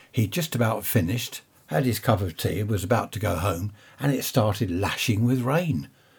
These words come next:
So that was well timed. That's not what the forecast said at all. Mind you, they do lie a lot. But the new aerial is up,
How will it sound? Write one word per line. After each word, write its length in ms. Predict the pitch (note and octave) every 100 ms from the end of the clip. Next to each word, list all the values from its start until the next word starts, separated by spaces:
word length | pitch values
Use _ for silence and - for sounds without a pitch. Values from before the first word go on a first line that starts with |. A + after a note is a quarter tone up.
| _
So 160 | - A#2+
that 180 | C#3 C#3+
was 160 | A2+
well 360 | G2 A#2+ D3 G2+
timed. 540 | - G2 D#2 E2 D#2+ - - - -
That's 180 | - A#2+
not 140 | E3 B2+
what 160 | G#2
the 80 | G2+
forecast 640 | - B2 A#2+ G2 F2 G2
said 180 | - A#2+
at 160 | B2 -
all. 140 | C3
Mind 260 | G2 A2 G#2+
you, 80 | G2+
they 120 | G2
do 180 | B2 G2+
lie 260 | G#2 F#2
a 80 | D#2
lot. 240 | D#2 E2 - _ -
But 160 | C#3+
the 80 | G#2
new 240 | A#2 D#3 A#2
aerial 400 | G#2+ G2 F2+ F#2
is 140 | F2+
up, 220 | G2 -